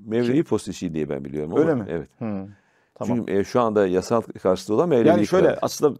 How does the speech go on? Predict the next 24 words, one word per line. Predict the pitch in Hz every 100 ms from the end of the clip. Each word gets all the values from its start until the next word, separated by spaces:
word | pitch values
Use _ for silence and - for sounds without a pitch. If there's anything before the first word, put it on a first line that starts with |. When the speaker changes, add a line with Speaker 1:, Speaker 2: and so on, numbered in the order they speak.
| _
Speaker 2:
böyle | 123 120 117 -
daha | 139 131
böyle | 123
kaba | 117 131 139
bir | 120
tabirle | - 117 117
aslında | 185 - 151
devletin | 147 147 190
şeyhi | 185 160 143
de | 135
var | 110 98
yani | 98 92 98
baktığınız | - 131 135 -
Speaker 1:
<laughs> |
Speaker 2:
zaman. | - 160
Speaker 1:
Eyvallah, | 135 120 98 92 - 180 -
eyvallah. | 95 78 - _
E, | -
o, | 165
o | 196 339
da | 147
olsun | 170 139
canım. | 107 143
Speaker 2:
Evet. | 131